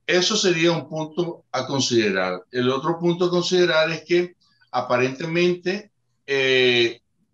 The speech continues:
y esto hay algunos documentos circulando en las redes, pero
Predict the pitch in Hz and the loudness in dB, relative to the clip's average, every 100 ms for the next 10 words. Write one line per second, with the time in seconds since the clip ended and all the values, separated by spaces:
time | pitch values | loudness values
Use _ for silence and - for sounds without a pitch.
0 | - 123 120 120 - 160 143 127 - _ | -10 -2 -2 -2 -6 -2 -2 -2 -12 _
1 | _ _ - 120 123 123 120 117 135 139 | _ _ -10 -6 -2 -2 -2 -4 -6 -4
2 | 143 139 143 139 139 147 139 139 143 147 | -4 -4 -4 -6 -8 -8 -6 -2 -2 -2
3 | 147 151 160 156 170 151 151 | -2 -2 0 0 0 -4 -6